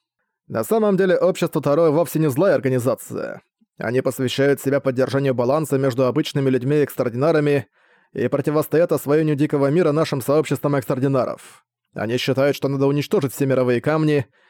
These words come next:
чтобы обеспечить безопасность нашему миру. Общество Таро также считает, что экстраординары не должны ставить себя выше обычных людей, притом твердо верят, что, осваивая дикий мир,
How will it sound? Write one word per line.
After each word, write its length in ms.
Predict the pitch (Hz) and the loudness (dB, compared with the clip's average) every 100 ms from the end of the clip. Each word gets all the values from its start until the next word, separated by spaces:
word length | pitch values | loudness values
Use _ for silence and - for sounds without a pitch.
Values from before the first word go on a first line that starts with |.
| _ | _
чтобы 280 | - 254 175 | -6 -2 0
обеспечить 440 | 131 127 160 147 | 0 0 -2 -4
безопасность 600 | 131 131 120 123 151 202 | -2 -2 0 -2 0 0
нашему 320 | 147 131 147 139 | 0 0 0 2
миру. 480 | 131 117 73 - _ _ _ _ _ | 2 0 -6 -10 _ _ _ _ _
Общество 480 | - 127 135 160 147 | -2 -2 0 -2 0
Таро 240 | 131 147 | 2 2
также 280 | 156 151 127 | 2 -2 -2
считает, 420 | 127 - 143 160 | -2 -2 2 0
что 140 | 139 139 | 2 -2
экстраординары 540 | 131 147 120 135 156 | 0 -2 -2 0 0
не 80 | 143 | 0
должны 320 | 135 131 165 | 0 0 0
ставить 320 | 160 156 143 - | 0 0 0 -2
себя 180 | 127 | -2
выше 220 | 139 147 139 | 0 0 0
обычных 360 | 131 - 131 | -2 -4 -2
людей, 480 | 131 127 165 147 - _ _ _ | 0 2 2 0 -2 _ _ _
притом 340 | 110 - 175 | -4 0 0
твердо 380 | 139 147 165 143 | 0 0 2 2
верят, 240 | 139 180 156 | 2 0 0
что, 160 | 147 | -2
осваивая 480 | 131 127 160 147 143 | -2 2 2 4 2
дикий 220 | 135 - | 2 0
мир, 300 | 143 170 147 | 2 2 0